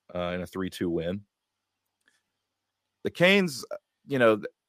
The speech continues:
I thought they came out of the gate solid, in control through the first fifteen minutes. Uh, they controlled the pace of play. They were all over Philadelphia. Um, and then three minutes into the game, Nason puts a goal in,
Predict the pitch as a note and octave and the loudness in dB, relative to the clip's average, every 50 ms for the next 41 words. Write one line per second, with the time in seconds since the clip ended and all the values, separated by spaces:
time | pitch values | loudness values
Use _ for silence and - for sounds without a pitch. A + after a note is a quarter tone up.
0 | _ _ - C3 F3+ G#3 G3+ - C#3+ B2+ A2+ A2+ G#2+ - C3 A#2+ A2+ A2+ A2 G#2+ | _ _ 6 6 6 6 6 4 4 4 4 2 -2 0 0 2 4 4 4 2
1 | G2+ F2+ F2 E2+ G#2 G2 G2 G2+ G2 - - _ _ _ _ _ _ _ _ _ | 2 -2 -6 -2 0 2 2 2 0 -2 -8 _ _ _ _ _ _ _ _ _
2 | _ _ - - - C3 B2 B2 B2 B2 B2 A#2 A2+ A2+ B2 A#2+ B2+ A#2 - - | _ _ -14 -4 2 6 6 8 8 8 6 4 4 2 -4 -6 -8 -12 -6 0
3 | C3 B2 A#2 A#2 A2+ A2+ G#2+ G2+ - - A#2+ A2+ A2+ - B2 A2+ - - A#2+ A2+ | 2 4 4 4 2 -2 -10 -8 -2 -2 -2 -2 -2 -4 -6 -6 -4 -6 -8 -6
4 | G#2+ G#2+ G#2+ G#2+ G#2+ G#2 G2+ - - - - - _ _ _ _ _ _ _ _ | -4 -4 -2 -2 -2 -4 -6 -8 -14 -16 -16 -18 _ _ _ _ _ _ _ _
5 | _ _ - F#2+ F#2 F#2+ F#2 F#2 G2+ A#2 A2 - G#2 - - G#2+ G#2+ G#2 G2 - | _ _ -6 -4 -2 -2 -2 0 0 -2 -2 -2 -8 -2 0 0 0 0 -2 -2
6 | - G#2 G#2+ G2+ - - - - G2+ G2+ G2 G2 G2 G2 G2 G#2 G#2 G#2 G#2+ - | -2 -2 -2 -2 -4 -14 -10 -4 -2 0 0 0 0 0 -2 -2 0 0 0 0
7 | - F#2+ G2 G2+ G2+ G2+ G2+ G#2 G2+ - - G#2 G2 G2+ F#2 F#2+ F#2+ F#2+ - - | 0 0 0 0 0 -2 -2 -4 -6 -6 -6 -4 -4 -4 -4 -4 -4 -6 -6 -6
8 | F#2+ G2 F#2+ F#2 F2+ F2 - _ _ _ _ _ _ _ _ _ _ _ _ - | -4 -4 -2 -2 -4 -6 -8 _ _ _ _ _ _ _ _ _ _ _ _ -8
9 | F#2 F2+ F2+ F2 F2+ F2 F2 F2 - _ - G2+ F#2+ G2+ F#2+ F2+ - - A2+ B2 | -6 -4 -4 -4 -4 -6 -6 -8 -8 _ -4 0 0 0 0 0 -4 -4 0 2
10 | C3 C3 B2 B2 A#2 A#2 A2 - A#2+ A#2 A2 G2+ G2+ F#2+ G2+ G#2 G#2 G#2 G2+ G2 | 2 4 4 4 4 2 2 2 2 2 2 2 -2 0 2 2 2 2 2 2
11 | G2 G2 F#2+ F#2+ - - F2+ F2 - G2 - - F2 F2 F#2 F2+ F2+ F2+ F2+ F2+ | 0 0 0 -2 -2 -6 -10 -6 -6 -8 -8 -8 -8 -4 -2 0 0 0 -2 -2
12 | F2+ F2+ F2+ | -4 -6 -6